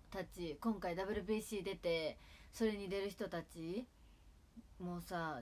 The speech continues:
じゅ-、今、急いで準備、また、品尾さんと、いけないじゃないですか。だからもう大変で、それでだって断ってる選手めっちゃ多いやん。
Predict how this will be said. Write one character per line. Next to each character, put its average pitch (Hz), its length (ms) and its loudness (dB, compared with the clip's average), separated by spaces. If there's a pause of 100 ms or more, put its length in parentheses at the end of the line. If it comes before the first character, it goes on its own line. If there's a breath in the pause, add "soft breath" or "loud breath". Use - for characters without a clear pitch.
じ 196 180 6
ゅ-、 240 120 4
今、 240 240 10
急 233 300 10
い 214 60 8
で 180 120 0
準 190 200 0
備、 190 160 0
ま 196 140 4
た、 175 220 0
品 190 340 -2
尾 185 80 -2
さ 180 220 0
ん 175 120 -2
と、 170 380 0 (1800 soft breath)
い - 80 -6
け 226 140 10
な 202 120 0
い 180 80 0
じ 170 80 0
ゃ 170 40 0
な 165 100 0
い 156 80 -4
で 156 120 -6
す - 120 -14
か。 170 360 2 (1160)
だ 180 100 -2
か 180 100 -4
ら 170 140 0
も 165 140 0
う 165 100 -4
大 175 140 -2
変 180 160 -2
で、 190 80 -2
そ 302 140 4
れ 330 120 6
で 320 80 4
だ 311 100 12
っ 302 80 8
て 226 100 2
断 226 380 6
っ 220 80 4
て 226 160 4
る 202 140 2
選 214 200 4
手 180 140 -6
め 175 140 0
っ 170 120 -10
ち 214 100 2
ゃ 202 60 8
多 202 200 2
い 165 140 0
や 165 160 -2
ん。 156 180 -6